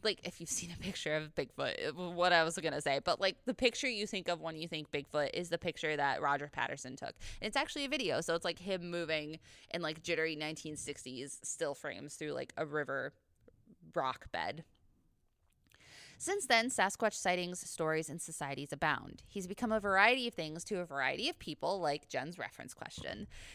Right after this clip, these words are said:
To some, he is a guardian of the woods, especially given that he likes to vandalize logging sites. There are also stories of him rescuing lost hikers or ca-, and campers or helping those in peril.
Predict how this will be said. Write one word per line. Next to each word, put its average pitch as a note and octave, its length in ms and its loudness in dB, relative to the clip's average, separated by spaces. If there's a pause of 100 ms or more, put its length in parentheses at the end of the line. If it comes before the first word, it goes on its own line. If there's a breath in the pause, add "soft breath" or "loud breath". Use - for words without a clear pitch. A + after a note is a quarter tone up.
To A#3+ 100 2
some, F#3+ 320 4
he A#3 160 -4
is F3 100 -2
a E3 60 -4
guardian D3+ 400 0
of G3+ 100 -2
the A3+ 140 -6
woods, F#3+ 440 -2
especially - 540 0
given E3 260 -2
that D#3+ 120 -2
he E3 100 -4
likes D3+ 220 -4
to D#3+ 80 -4
vandalize D#3 440 0
logging D3 340 2
sites. - 420 -8 (200)
There D#3+ 120 2
are D#3+ 40 6
also F#3+ 220 4
stories G#3 320 0
of G3 80 -6
him F#3 180 -4
rescuing E3+ 460 0
lost D#3 300 0
hikers G3 520 -4
or D3+ 140 -2
ca-, - 240 -14
and F3 180 -4
campers F3+ 600 0
or F3+ 200 2
helping D#3 380 -2
those C3 240 -2
in E3 80 -10
peril. - 480 -4